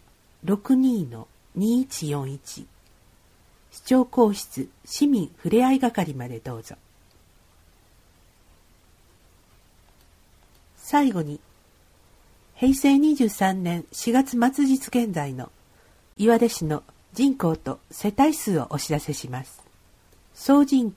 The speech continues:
口五万三千五十四人、うち男性二万五千六百四十五人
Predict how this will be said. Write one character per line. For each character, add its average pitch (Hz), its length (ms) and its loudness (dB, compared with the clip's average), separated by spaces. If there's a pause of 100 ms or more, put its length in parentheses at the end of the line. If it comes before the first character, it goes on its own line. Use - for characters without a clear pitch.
口 127 280 -10 (500)
五 196 140 0
万 240 320 2 (140)
三 190 380 -4
千 175 280 -6
五 196 160 0
十 262 180 4
四 208 180 0
人、 196 220 -6 (1080)
う 180 80 -4
ち 180 300 -8 (460)
男 208 240 0
性 196 360 -4 (520)
二 190 120 -2
万 254 280 4
五 156 120 -4
千 143 340 -8 (180)
六 170 200 -2
百 247 280 0
四 247 260 4
十 135 200 -6
五 135 180 -8
人 131 200 -14